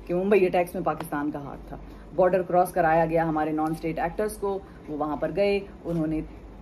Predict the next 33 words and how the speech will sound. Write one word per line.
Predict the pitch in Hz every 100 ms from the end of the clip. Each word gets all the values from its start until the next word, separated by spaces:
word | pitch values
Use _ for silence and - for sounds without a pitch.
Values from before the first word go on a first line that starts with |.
| - -
धमाके | 165 160 170 208
किए | 190 196 190 175 - -
और | 190 214 214
उसके | - 170 170
बाद | 156 185
जो | 165 165
है | 139 - - - - - - - - - - - - -
क्या | 185
हुआ | 180 170 170 - -
हमने | 170 160
सब | 160 160
ने | 170
देखा | 156 - 160 - - - - - -
कि | 175
उसका | 175 170 175 160 - -
इस | 190 -
एक | 202 208
छोटे | - 247
से | 247 202
बयान | 160 160 180 175
का | 156
जो | 156 165
आपके | 160 - 165 -
top | 208 214
अखबार | 165 160 170
में | 170
छपा | 170 170
आपके | 180 160 - 175
मुल्क | 165 175 -
के | 170
वज़ीर | 160 143 156
आज़म | 151 151 190
का, | 175